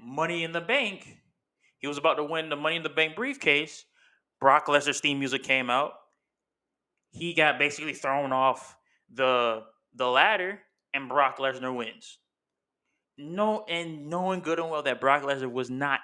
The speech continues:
even in the match, let alone qualified to be in the Money in the Bank ladder match. So tell me this.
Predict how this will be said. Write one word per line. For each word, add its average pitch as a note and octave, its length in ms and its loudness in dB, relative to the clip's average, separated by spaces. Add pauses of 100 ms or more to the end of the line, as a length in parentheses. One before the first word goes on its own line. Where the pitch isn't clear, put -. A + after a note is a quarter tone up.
even C3 240 -8 (240)
in F3 240 -10
the C3 80 -4
match, A#2+ 600 -12 (380)
let D#3 160 6
alone D#3 340 -4
qualified B2+ 880 -4 (260)
to F#3 200 -4
be F3 480 -10 (120)
in C#3+ 120 -10
the C#3 80 -2
Money C3+ 220 -4
in B2 40 -10
the A#2+ 80 -4
Bank A#2+ 300 -2
ladder A2+ 260 -4
match. - 480 -14 (960)
So F#3+ 380 -4
tell F4+ 340 -4
me A3+ 160 -8
this. - 720 -8